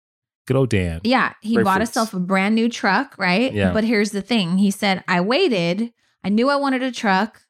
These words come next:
Speaker 2: I narrowed it down to see what kind. And then I waited to see, you know, was the dealership gonna get a trade-in?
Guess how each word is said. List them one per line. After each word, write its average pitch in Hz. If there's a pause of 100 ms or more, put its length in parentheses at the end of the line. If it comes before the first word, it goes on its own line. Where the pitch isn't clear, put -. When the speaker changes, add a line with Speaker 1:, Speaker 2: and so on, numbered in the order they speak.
Speaker 2:
I 185
narrowed 202
it 214
down 214
to 220
see 220
what 220
kind. 190 (340)
And 220
then 233
I 240
waited 220
to 214
see, 214
you 190
know, 175
was 175
the 175
dealership 190
gonna 180
get 175
a 170
trade-in? 226